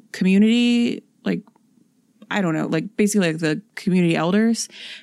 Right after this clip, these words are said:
And so he went and he's like, "I wanna do this and this and this." And they're like,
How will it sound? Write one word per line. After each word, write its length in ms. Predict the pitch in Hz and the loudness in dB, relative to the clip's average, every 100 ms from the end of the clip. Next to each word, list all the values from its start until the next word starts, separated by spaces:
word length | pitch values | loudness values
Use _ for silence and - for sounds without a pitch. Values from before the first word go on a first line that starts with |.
| - | -8
And 100 | 190 | -6
so 140 | - | -4
he 160 | 160 185 | -4 0
went 460 | 202 220 220 - | 2 2 0 -2
and 120 | 190 170 | -4 0
he's 220 | 165 165 | 0 0
like, 140 | 165 | -2
"I 40 | 190 | 2
wanna 140 | 185 | 2
do 140 | 170 | 2
this 320 | 180 269 226 202 | 2 0 0 2
and 100 | 202 | 4
this 240 | 233 - | 2 2
and 100 | 202 | 2
this." 220 | 233 214 | 4 2
And 100 | 196 | 2
they're 60 | 190 | 2
like, 140 | 196 | 0